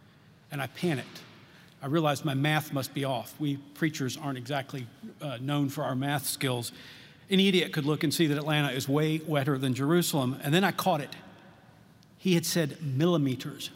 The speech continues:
whereas I had said centimeters. When I got home, I, I Googled the true amount, and it's one hundred and thirty-two point eight. So I was within the ballpark. I pointed that out as I was talking to him.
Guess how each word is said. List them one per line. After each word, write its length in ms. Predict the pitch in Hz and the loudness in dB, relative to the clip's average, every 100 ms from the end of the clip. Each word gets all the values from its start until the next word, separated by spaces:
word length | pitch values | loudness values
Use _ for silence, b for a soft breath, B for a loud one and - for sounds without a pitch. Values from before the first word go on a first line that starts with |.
| - | -10
whereas 300 | 147 135 131 | -6 -4 -2
I 140 | 143 | -2
had 140 | 131 131 | -2 -6
said 200 | 127 107 | -8 -4
centimeters. 840 | - 170 147 135 127 160 127 - - - B B B B B B - - | 2 2 2 0 0 -4 -6 -10 -14 -20 B B B B B B -20 -12
When 160 | - 143 | -4 0
I 20 | |
got 160 | 143 127 | 2 2
home, 220 | 156 131 | 2 2
I, 100 | 123 - | -2 -4
I 100 | 143 | -4
Googled 320 | 120 147 127 | 0 0 0
the 80 | 117 | -4
true 440 | 123 160 139 127 127 | -4 0 2 0 -2
amount, 340 | 131 131 117 | 0 0 0
and 100 | 123 | -4
it's 160 | 123 - | -6 -6
one 180 | - 151 | -2 0
hundred 220 | 147 135 | 0 -2
and 80 | 127 | -2
thirty-two 400 | 151 131 - 131 | -2 -4 -4 -6
point 280 | - 143 - | -4 -6 -6
eight. 220 | 143 127 | -8 -6
So 120 | - | -6
I 40 | 247 | -6
was 160 | 208 | -4
within 320 | 220 220 226 | -2 0 0
the 60 | 160 | 0
ballpark. 520 | 117 139 127 131 104 - - - B B B B B B B - - | 2 0 0 -4 -6 -10 -20 -20 B B B B B B B -18 -8
I 60 | |
pointed 300 | - 208 190 | 2 4 6
that 140 | 170 160 | 4 4
out 140 | 156 | 4
as 80 | 135 | 2
I 40 | |
was 140 | 135 - | -2 -2
talking 280 | 131 - | -2 -4
to 60 | 131 | -8
him. 120 | 120 | -8